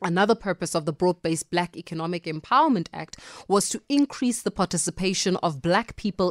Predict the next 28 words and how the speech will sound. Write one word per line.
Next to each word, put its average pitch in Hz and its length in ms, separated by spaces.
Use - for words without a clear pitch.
in 175 100
the 160 80
management, 220 680
ownership 233 720
and 180 140
control 190 540
of 175 60
South 165 220
Africa's 170 420
economy 175 480
by 156 180
measuring 170 540
the 196 220
economic 190 580
involvement 170 640
of 160 280
black 196 360
people 170 520
over 185 340
a 170 100
range 180 600
of 160 160
specified 160 840
B 190 220
E 185 220
E 165 280
elements. 156 600
So 214 420